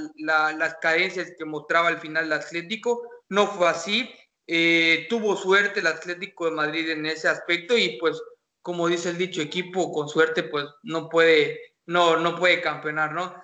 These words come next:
Ciertamente el Atlético de Madrid estaba destinado a ganar esta liga, sea como sea. El Cholo Simeone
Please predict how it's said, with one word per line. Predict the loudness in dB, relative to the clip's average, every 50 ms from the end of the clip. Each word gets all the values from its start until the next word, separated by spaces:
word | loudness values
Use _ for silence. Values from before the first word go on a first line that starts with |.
| -20 _ _ _
Ciertamente | _ -6 -2 0 0 0 2 2 0 2 0 -2 -2 -4 -6 -4 -2 -2 0 0 -2 -4 -4 -6
el | -2 -2
Atlético | -2 -2 -2 -4 -4 -4 -4 -4 -4 -8 -10 -2 0 0 2
de | 2
Madrid | 2 0 0 0 0 0 -2 0 -2
estaba | -2 -2 2 4 6 6 6
destinado | 6 4 0 -2 -6 -10 -6 -2 0 2 2 4 2 2 0 -2 -6 -12 -16 -20 _ _
a | 0 0 2
ganar | 2 2 2 2 0 0 0
esta | -2 -4 -6 -8 -6
liga, | -4 -4 0 2 2 2
sea | 2 0 2 2 2 2 0
como | -6 -12 -12 -16 -14
sea. | -8 -2 0 2 2 0 -2 -8 -16 -20 _ _ _
El | -12 -10 -10 -8
Cholo | -8 -6 -6 -6 -6
Simeone | -6 -8 -8 -6 -2 -2 0 0 0 -2 0 0 0 0 -2 -4